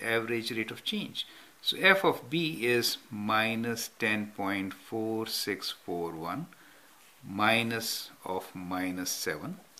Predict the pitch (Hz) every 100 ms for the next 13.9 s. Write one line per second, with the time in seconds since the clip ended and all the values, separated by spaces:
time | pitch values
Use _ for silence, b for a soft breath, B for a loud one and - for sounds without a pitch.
0 | B B B - - 101 98 101 101 95
1 | - 95 92 90 92 - 101 151 170 104
2 | 87 92 - 87 82 107 117 95 90 -
3 | - - - 73 76 69 - - - -
4 | - - - - - - B B B B
5 | B - 110 113 113 117 110 - 107 104
6 | 107 101 104 98 98 190 208 - 113 101
7 | - 101 101 95 90 - 87 92 85 -
8 | 202 220 - B B B B 107 110 107
9 | 110 107 113 104 - 104 104 101 - 95
10 | - 110 - 101 87 - 214 - 107 104
11 | 104 104 - 107 101 101 98 95 - 92
12 | 95 - 92 - - 80 78 76 92 -
13 | - - B B B B - - 101